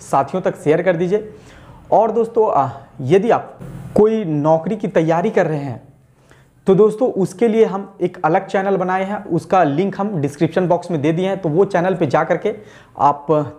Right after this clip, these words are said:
तैयारी कर सकते हैं, जीएस, मैथ, रीजनिंग वगैरह सारा चीज़, जीके वगैरह सारा चीज़ हम उसमें पढ़ाते हैं। और बाकी उस चैनल को जा करके ज़रूर सब्सक्राइब कीजिएगा, डिस्क्रिप्शन बॉक्स में हम लिंक दे दिए हैं। तो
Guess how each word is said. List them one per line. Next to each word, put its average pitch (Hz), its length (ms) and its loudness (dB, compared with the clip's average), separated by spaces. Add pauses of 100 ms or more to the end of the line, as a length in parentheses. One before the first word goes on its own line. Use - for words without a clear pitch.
तैयारी 147 340 2
कर 175 140 2
सकते 175 280 -4
हैं, 170 160 2
जीएस, 156 360 2
मैथ, 147 260 -2
रीजनिंग 147 340 -2
वगैरह 160 360 0 (300)
सारा 151 280 0
चीज़, 180 200 -6 (420)
जीके 147 460 2
वगैरह 170 280 2
सारा 160 280 0
चीज़ 175 220 -6
हम 170 140 -2
उसमें 165 440 -4
पढ़ाते 139 360 0
हैं। 196 220 -6 (360)
और 135 280 4
बाकी 165 440 -2 (220)
उस 175 200 -4
चैनल 180 260 2
को 185 120 0
जा 160 140 2
करके 165 220 -2
ज़रूर 147 220 0
सब्सक्राइब 180 420 -2
कीजिएगा, 190 380 0 (240)
डिस्क्रिप्शन 151 480 2
बॉक्स 165 220 0
में 170 80 0
हम 147 60 0
लिंक 170 300 -2
दे 120 200 2
दिए 180 180 2
हैं। 196 200 -4 (680)
तो 156 280 2